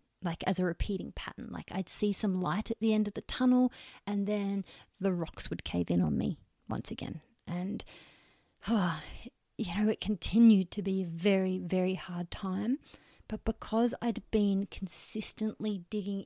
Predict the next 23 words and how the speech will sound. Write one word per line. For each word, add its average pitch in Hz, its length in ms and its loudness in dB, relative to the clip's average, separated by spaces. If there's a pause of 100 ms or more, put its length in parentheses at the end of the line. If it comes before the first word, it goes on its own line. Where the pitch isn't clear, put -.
into 208 420 4
myself 190 720 -6
and 190 180 -16
understanding 208 1000 -4
deeper 208 340 -4
and 202 160 -4
deeper 202 320 -4
what 190 200 -6
my 202 120 -10
true 196 480 -10
worth 220 460 2
was 202 320 -4
and - 140 -10
who 214 240 -4 (100)
I 233 300 -2
truly 208 360 0
was, 185 360 -2 (540)
I 226 100 0
was 220 120 4
able 226 360 2
to 202 460 -2
keep - 280 -2
navigating 180 720 -2